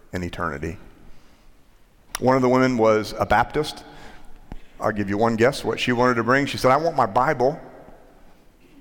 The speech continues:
And suddenly it appeared in her hands, and it was exactly as you would think it would be. It was worn, and it was dog-eared, and it was highlighted, and it was written in. It was all, the cover was all faded and, and cracked.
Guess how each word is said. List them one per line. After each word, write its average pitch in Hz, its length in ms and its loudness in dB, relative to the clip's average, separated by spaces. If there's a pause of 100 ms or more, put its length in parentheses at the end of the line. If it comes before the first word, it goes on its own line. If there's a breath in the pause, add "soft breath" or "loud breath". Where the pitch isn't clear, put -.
And 131 120 -4
suddenly 143 320 4
it 127 60 6
appeared 139 480 2
in 135 160 0
her 110 360 2
hands, 147 480 0
and 110 280 -2
it 107 60 2
was 117 180 0
exactly 127 460 2
as 113 180 2
you 117 80 2
would 107 160 0
think 147 160 0
it 135 60 -2
would 110 140 -2
be. 110 100 4
It 113 80 2
was 101 160 -6
worn, 131 480 4
and 120 100 2
it 135 60 -2
was 117 100 -6
dog-eared, 123 560 2
and 127 80 -6
it 123 40 -4
was 120 100 -6
highlighted, 120 560 2
and 120 100 -2
it 127 60 -2
was 127 120 -4
written 120 320 0
in. 117 280 2
It 117 40 0
was 110 120 -2
all, 123 260 4 (400 loud breath)
the - 80 -2
cover 131 260 0
was 120 120 -2
all 127 160 4
faded 113 540 0
and, 104 340 -4 (260 loud breath)
and 101 180 -6
cracked. 98 640 -2